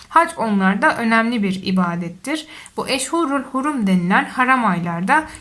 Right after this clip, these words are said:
kesinlikle savaş yapmazlar ve hac ibadetlerini yerine getirirlerdi. Haram ayları bilmemiz gerekiyor. Zilkade, Zilhicce, Muharrem ve Recep olduğunu unutmayalım. Bazı kavramlardan bahsedersem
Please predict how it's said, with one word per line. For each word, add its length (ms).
kesinlikle 840
savaş 460
yapmazlar 640
ve 40
hac 340
ibadetlerini 800
yerine 240
getirirlerdi. 960
Haram 180
ayları 380
bilmemiz 460
gerekiyor. 440
Zilkade, 680
Zilhicce, 600
Muharrem 600
ve 100
Recep 320
olduğunu 480
unutmayalım. 840
Bazı 320
kavramlardan 840
bahsedersem 840